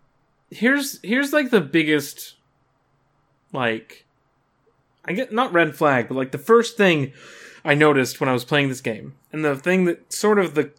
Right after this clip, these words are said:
is sort of the core of how weird it feels to play, walking forward and strafing are different speeds,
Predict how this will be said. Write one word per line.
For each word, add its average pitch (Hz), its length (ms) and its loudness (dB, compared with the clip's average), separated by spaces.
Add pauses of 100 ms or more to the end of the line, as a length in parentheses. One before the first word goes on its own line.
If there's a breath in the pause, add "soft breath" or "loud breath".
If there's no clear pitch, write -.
is 180 200 -4
sort 208 180 0
of 185 80 0
the 160 80 0
core 170 460 2
of 131 400 -2 (800)
how 135 460 -2 (280)
weird 131 400 -2
it 151 80 -6
feels 165 200 -2
to 185 80 -6
play, 214 360 -2 (1400 soft breath)
walking 196 440 0
forward 175 720 2 (140)
and 143 200 -2
strafing 170 760 0
are 131 120 0
different 180 480 -2
speeds, 226 760 -2